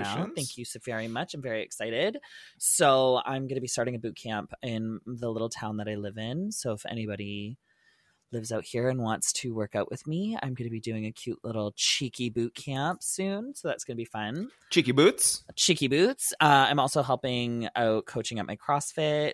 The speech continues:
Speaker 2: which is fun and I really like it. But that means the time that I used to have to myself where I was just, like, vibing at home and, like,
Speaker 1: Mm.
Speaker 2: streaming, making content, cooking and stuff.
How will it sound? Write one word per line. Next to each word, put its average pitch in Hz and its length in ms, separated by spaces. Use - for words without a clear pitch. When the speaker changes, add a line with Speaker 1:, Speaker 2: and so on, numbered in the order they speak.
Speaker 2:
which 139 240
is 143 680
fun 165 600
and 165 200
I 160 40
really 156 220
like 151 220
it. 165 160
But 127 360
that 127 240
means 120 680
the 139 180
time 160 400
that 185 100
I 165 60
used 131 280
to 127 40
have 127 160
to - 100
myself 113 400
where 113 80
I 104 60
was 110 140
just, - 180
like, 107 140
vibing 107 500
at 104 80
home 98 460
and, 95 80
like, 92 140
Speaker 1:
Mm. 113 280
Speaker 2:
streaming, 110 640
making 110 280
content, 101 920
cooking 107 720
and 113 100
stuff. 127 240